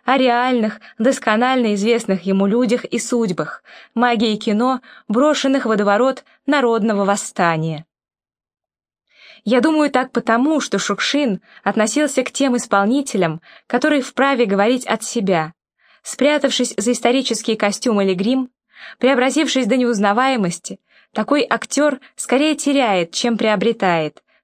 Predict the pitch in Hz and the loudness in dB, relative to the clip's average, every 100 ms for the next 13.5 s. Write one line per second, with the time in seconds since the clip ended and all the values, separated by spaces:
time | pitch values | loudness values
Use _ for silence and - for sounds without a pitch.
0 | _ 247 247 220 190 202 247 277 269 202 | _ 0 2 0 2 2 2 0 0 0
1 | 180 - - 262 277 220 196 254 254 - | -2 -8 -4 0 2 2 2 2 2 0
2 | 226 - _ - 302 - 220 202 - 202 | -4 -6 _ -2 0 2 0 0 -2 -2
3 | 190 202 165 156 151 _ _ _ _ _ | -2 -4 -2 -4 -6 _ _ _ _ _
4 | _ - - - 254 311 - 285 240 285 | _ -20 -20 -2 2 2 2 0 2 2
5 | 285 247 240 - 269 240 226 202 214 226 | 2 0 -2 0 0 2 0 0 -2 0
6 | 226 226 254 226 214 214 214 220 208 190 | 0 0 0 2 0 0 0 2 2 0
7 | 180 - 262 294 196 151 _ _ _ - | -2 -2 0 2 0 -4 _ _ _ -14
8 | - 220 247 311 311 254 - - - 294 | -2 0 2 0 0 -2 -6 -8 -2 -2
9 | - 285 285 277 254 185 165 - - - | -2 -2 0 2 2 0 -2 -6 -12 -16
10 | - - 226 277 269 269 254 247 - 208 | -20 -2 2 2 2 0 0 -2 0 0
11 | 226 233 208 185 185 - 180 262 277 - | 2 0 2 2 0 -2 0 0 -2 -8
12 | _ - 233 233 214 - - 208 208 220 | _ 0 0 0 -4 -4 -2 -2 0 0
13 | 170 160 156 151 165 | 0 -4 -6 -8 -12